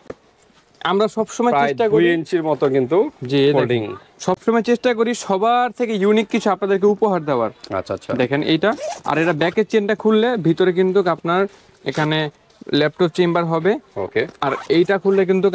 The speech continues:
Speaker 1: আপনি হিউজ স্পেস পাচ্ছেন, অনেক স্পেস।
Speaker 2: ওকে।
Speaker 1: এইটারও কিন্তু দুইটা কালার, কালো এবং অ্যাশ,
Speaker 2: অ্যাশ,
Speaker 1: দুইটা কালার।
Speaker 2: দুইটা কালার।
Speaker 1: প্রাইস কিন্তু একটা একবার লাস্ট বলে দিব, প্রাইস হচ্ছে শুধুমাত্র,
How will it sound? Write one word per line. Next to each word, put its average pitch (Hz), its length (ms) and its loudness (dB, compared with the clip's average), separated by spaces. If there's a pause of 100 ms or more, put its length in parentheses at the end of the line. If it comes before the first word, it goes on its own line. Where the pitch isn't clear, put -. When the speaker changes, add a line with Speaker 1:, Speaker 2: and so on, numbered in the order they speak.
Speaker 1:
আপনি 175 200 -2 (180)
হিউজ 190 360 4 (140)
স্পেস 165 260 0
পাচ্ছেন, 139 340 -4
অনেক 175 580 2 (180)
স্পেস। 113 240 -2 (200)
Speaker 2:
ওকে। 101 520 0 (220)
Speaker 1:
এইটারও 196 320 2
কিন্তু 214 240 2
দুইটা 196 320 0
কালার, 147 240 0 (200)
কালো 185 300 0
এবং 185 220 0 (120)
অ্যাশ, 139 200 0 (200)
Speaker 2:
অ্যাশ, 110 300 0
Speaker 1:
দুইটা 135 220 0
কালার। 117 200 -2
Speaker 2:
দুইটা 120 260 2
কালার। 95 200 -4 (120)
Speaker 1:
প্রাইস 190 300 0 (100)
কিন্তু 214 280 2 (640)
একটা 175 200 -2 (100)
একবার 180 260 -2
লাস্ট 170 240 -2
বলে 196 140 4
দিব, 190 200 4
প্রাইস 185 280 0
হচ্ছে 185 180 0
শুধুমাত্র, 185 540 0